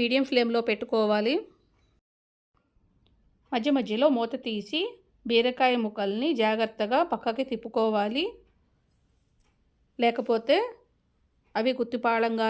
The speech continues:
రావు, విడిపోతాయి. బీరకాయల్లో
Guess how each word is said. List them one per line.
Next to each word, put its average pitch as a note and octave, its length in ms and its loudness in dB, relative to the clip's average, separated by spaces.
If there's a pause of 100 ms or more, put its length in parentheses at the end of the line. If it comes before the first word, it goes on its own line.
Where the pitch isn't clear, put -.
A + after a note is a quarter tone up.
రావు, G#3 280 2 (480)
విడిపోతాయి. A3 680 0 (1800)
బీరకాయల్లో A#3+ 800 2